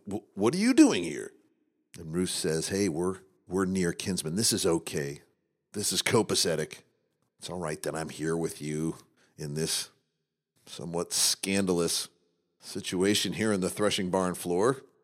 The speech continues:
Again, we don't know what Boaz thought he might have done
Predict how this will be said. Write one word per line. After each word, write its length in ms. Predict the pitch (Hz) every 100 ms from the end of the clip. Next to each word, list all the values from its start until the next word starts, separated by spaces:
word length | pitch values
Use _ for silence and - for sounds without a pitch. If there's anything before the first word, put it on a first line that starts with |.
| _ _ -
Again, 320 | 92 123 95
we 100 | 104
don't 240 | 120 113 90
know 300 | 110 127 113
what 440 | 98 98 101 -
Boaz 480 | 104 110 104 98 90
thought 440 | - 107 107 -
he 200 | - 90
might 300 | 85 92 101
have 220 | 90 76 76
done 500 | 110 117 107 104